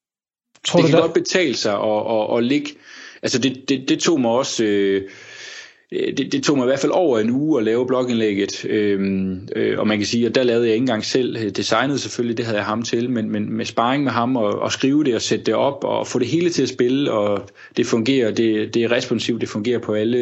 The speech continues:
Speaker 2: alle enheder og så videre. Så det tog mig faktisk en del tid, og jeg kunne måske have skrevet tre blogindlæg på den tid, men, men, men jeg, jeg prioriterer at lave noget, der er ordentligt, så hellere lave et, øh, rigtig, rigtig, rigtig godt blogindlæg eller infografik eller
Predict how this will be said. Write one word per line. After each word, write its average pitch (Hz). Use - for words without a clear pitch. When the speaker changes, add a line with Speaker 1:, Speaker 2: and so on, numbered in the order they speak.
Speaker 2:
alle 117
enheder 117
og 101
så 107
videre. 110
Så -
det 143
tog 185
mig 127
faktisk 117
en 117
del 143
tid, 143
og 107
jeg 113
kunne 120
måske 110
have 110
skrevet 113
tre 190
blogindlæg 127
på 123
den 127
tid, 123
men, 110
men, 110
men 107
jeg, 107
jeg 110
prioriterer 110
at 120
lave 131
noget, 139
der 123
er 120
ordentligt, 135
så 113
hellere 151
lave 147
et, 196
øh, 117
rigtig, 165
rigtig, 127
rigtig 123
godt 127
blogindlæg 120
eller 101
infografik 123
eller 107